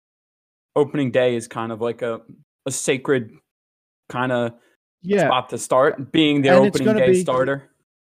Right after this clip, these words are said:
Speaker 2: And it's gonna be the first time fans are back in the stadium. And I, I don't know if the Phillies really want that negativity because I, I, I mean, I've seen a lot of fans interacting on social media saying they're not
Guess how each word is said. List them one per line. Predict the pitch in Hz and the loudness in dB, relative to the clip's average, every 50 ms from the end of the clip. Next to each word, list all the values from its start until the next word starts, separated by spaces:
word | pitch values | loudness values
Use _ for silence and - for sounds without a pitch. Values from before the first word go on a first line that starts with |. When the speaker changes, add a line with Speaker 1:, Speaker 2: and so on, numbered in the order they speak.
| _ _ _ _ - | _ _ _ _ -4
Speaker 2:
And | 180 185 202 | -2 0 0
it's | 208 - - | 0 -2 -4
gonna | - 196 220 226 226 208 | -2 0 2 2 2 2
be | 175 151 160 160 156 156 151 | 2 2 2 4 4 4 2
the | 135 139 | 2 0
first | 131 - - 151 156 160 - - - | -4 -2 -2 0 0 0 0 -2 -2
time | - 156 151 143 143 143 127 | 0 2 2 2 2 0 -2
fans | - - - 139 135 139 139 139 139 127 | -4 -4 -2 0 0 2 2 0 0 0
are | 139 135 | 0 0
back | 120 127 127 127 131 127 - | 2 2 2 2 2 0 -2
in | 139 131 | -4 -4
the | 127 120 | -4 -4
stadium. | - - - 123 117 117 117 117 120 113 113 113 113 110 - _ - - _ _ _ - | -6 -6 -4 -2 0 0 2 2 2 2 0 0 -2 -6 -10 _ -20 -20 _ _ _ -4
And | 139 143 | -2 0
I, | 160 170 143 151 | 0 2 2 2
I | 160 | 2
don't | 175 196 196 - - | 2 0 0 -2 -2
know | 143 143 143 151 160 170 | 0 2 2 4 4 2
if | 160 147 | 0 -2
the | - 160 | -8 -12
Phillies | - - 160 160 160 147 147 | -4 0 0 2 2 2 2
really | 156 151 151 143 | 2 2 2 2
want | 123 113 98 117 143 147 - | 2 0 0 -2 -2 -4 -4
that | 147 147 - | -4 -4 -4
negativity | 156 156 156 151 151 143 - 165 160 147 160 160 170 160 165 - _ _ _ _ _ _ - | -2 -2 -2 -2 -2 -4 -2 -2 -2 -2 -2 -2 -2 -2 -4 -6 _ _ _ _ _ _ -6
because | 156 160 143 190 175 160 | -6 -2 0 0 2 2
I, | 196 190 170 | 2 2 2
I, | - - 202 214 208 | 4 4 4 4 6
I | 208 | 4
mean, | 196 190 180 | 4 4 4
I've | 185 185 165 165 | 4 2 2 0
seen | - 202 196 175 | 0 0 2 4
a | 165 | 4
lot | 156 143 143 143 | 4 6 6 4
of | 139 - | 2 2
fans | 147 143 139 135 123 | 0 0 0 2 0
interacting | 131 131 127 123 123 123 127 123 - 135 131 127 | 0 0 2 2 2 2 2 0 -2 -6 -4 -4
on | 123 120 120 - | -4 -4 -4 -6
social | - 123 123 120 127 120 | -4 -4 -4 -4 -4 -6
media | 113 113 113 117 113 110 | -4 -4 -2 -2 -2 -4
saying | - - 113 104 110 113 113 117 117 - - - - _ _ - | -4 -4 -2 -2 0 -2 -2 -4 -6 -10 -14 -20 -20 _ _ -6
they're | 113 120 123 127 | -2 0 0 2
not | 127 123 120 120 117 - | 2 2 2 2 0 -2